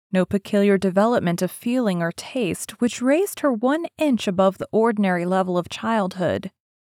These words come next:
but neither had she any deficiency or vice which sunk her below it. She made reasonable progress, entertained for me a vivacious, though perhaps not very profound affection,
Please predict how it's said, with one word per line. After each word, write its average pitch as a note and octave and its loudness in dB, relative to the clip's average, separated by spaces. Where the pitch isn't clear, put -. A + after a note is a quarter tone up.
but C#4+ 4
neither F#4 -2
had F#4 0
she C4+ -4
any B3+ 2
deficiency F3 -2
or F3 2
vice F#3 0
which A3 -4
sunk - -4
her G3 2
below F#3 0
it. - -8
She - -4
made F4 2
reasonable D#4 2
progress, - -2
entertained G3 2
for F#3+ -2
me F#3 2
a A#3+ 0
vivacious, G3 0
though A#3 4
perhaps E4 -6
not D4+ 2
very B3 2
profound G#3 0
affection, F#3 -6